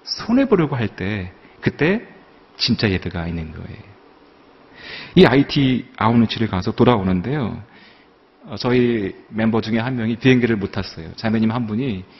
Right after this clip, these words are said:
비행기를 못 탔는데, 미국에 돌아오려면은, 어, 미 정부에서, 어, 승인을 해줘야 돼요. 근데 컴퓨터가 계속 오류를 일으켜서 자매님 한 분이 비행기를 못 타게 된 거예요. 분명히 항공사 명단에는 있는데 미 정부에서 나오는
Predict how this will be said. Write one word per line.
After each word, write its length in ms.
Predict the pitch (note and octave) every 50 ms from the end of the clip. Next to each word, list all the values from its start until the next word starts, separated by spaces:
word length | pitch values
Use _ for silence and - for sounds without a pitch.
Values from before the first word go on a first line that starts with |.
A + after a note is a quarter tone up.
| - - - -
비행기를 360 | - B2+ B2 A#2 A2+ A2+ A2
못 120 | F#2+ D#2 -
탔는데, 560 | - G2 F2+ F2+ F2 F#2 B2+ B2 F#2+ F2 F2+ - - - - - - - - -
미국에 340 | A#2+ A#2 C3 D3 E3 D#3+ E3
돌아오려면은, 960 | E3 D3+ C#3 C#3+ C3 A#2+ A2+ A2+ A2+ A2 G#2+ A2+ B2 B2+ A#2+ G#2 F2+ E2+ E2+ - - - - - - - - - - _ _ _ _ - -
어, 340 | F#2+ F#2 F2+ F2+ F2 F2 F2+
미 140 | A2+ C#3+ C#3
정부에서, 960 | - A#2+ A#2+ C#3+ C3 C3+ C#3 C3+ B2 A2+ - - D3+ D#3 D#3 D#3+ - - - -
어, 360 | - G#2 G#2 F#2+ F2+ F#2 F2+ F2+
승인을 400 | - - - A3+ A#3+ A3+ G#3+ D3+
해줘야 340 | B2+ G#2 F#2 F2 E2+ D2+ -
돼요. 160 | - - - - - - - - - - - _ _ - - _ _ _ _ - _ _ _ _ - - -
근데 160 | - E3 E3+
컴퓨터가 480 | - - G#3 F3+ G#3+ - - F#3+ F#3+ E3+
계속 300 | - D#3 D3 F3 F#3+ -
오류를 420 | D#3 E3+ G#3+ A3+ G#3 G3+ E3 B2+
일으켜서 720 | D#3 D3+ C3+ - C3 - - A2+ A2+ C#3 C3 G2+ F2 F2 - - - - - - - - - -
자매님 320 | - - C#3 D3+ D3+ D3+ C#3+
한 160 | C3+ C#3+ C#3
분이 400 | C#3 C#3+ D#3+ F3 F3+ G#3+ A3+ G#3 -
비행기를 320 | - C3+ C#3 C#3 C#3 C3+
못 140 | G#2 A#2 -
타게 200 | - C3 A2 A2
된 140 | G2 F2 E2
거예요. 160 | D#2+ - -
분명히 400 | - C3+ C#3+ D#3+ E3 F3 F3+ F3+ - - - - -
항공사 560 | - - F#3 F#3+ F3 E3+ E3+ D#3 - D#3 D3
명단에는 420 | A#2 A2+ A#2+ A#2 B2+ A#2+ B2 B2 B2+
있는데 460 | A2+ G2+ G2 F#2+ F#2+ C3+ D3+ C#3 G2+
미 220 | F2 G#2 C3 D3+ C#3
정부에서 480 | - B2 C3 B2+ B2+ C3 C3 B2 C3+
나오는 400 | A#2+ G#2+ G2+ G#2 A#2 D3+ F3+ F#3+